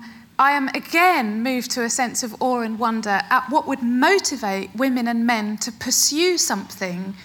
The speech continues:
so determinedly that they are able to uncover this extraordinary stuff. So, um, one of the things that fascinates me about medical science in particular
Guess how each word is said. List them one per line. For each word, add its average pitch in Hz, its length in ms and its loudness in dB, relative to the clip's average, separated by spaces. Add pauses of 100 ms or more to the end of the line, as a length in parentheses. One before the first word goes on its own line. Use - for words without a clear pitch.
(120)
so 330 400 2
determinedly 190 960 -4 (160)
that - 140 -4
they 247 120 6
are 247 160 4
able 247 320 0
to 240 340 0
uncover 262 600 2
this 208 220 -6
extraordinary 196 560 -6
stuff. - 440 -8 (460)
So, 262 420 0
um, 262 280 2
one 311 140 4
of 320 80 -2
the 311 100 -4
things 277 280 -4
that - 120 -8
fascinates 247 640 -2
me 240 100 -2
about 226 260 0
medical 330 460 0
science 220 440 -4
in 233 100 -4
particular 226 760 -6